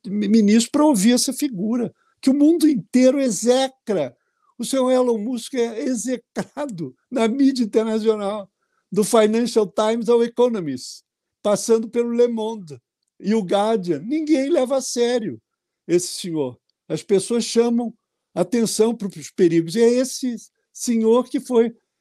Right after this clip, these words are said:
recebido com toda a pompa pelo governo de extrema, eh, direita brasileira. Só aqui mesmo.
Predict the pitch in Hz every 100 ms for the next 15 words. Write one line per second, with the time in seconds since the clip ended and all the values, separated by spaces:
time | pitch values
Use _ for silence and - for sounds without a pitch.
0 | _ _ - 226 - 202 175 226 220 226
1 | - 226 214 208 - 196 208 247 233 233
2 | _ _ - 226 233 240 220 220 180 190
3 | 190 208 220 226 _ _ _ _ - 170
4 | 185 - 190 185 180 165 147 - - 143
5 | 147 135 165 147 156 - 185 139 165 160
6 | 190 127 127 - 254 277 302 - 233 220
7 | 135 127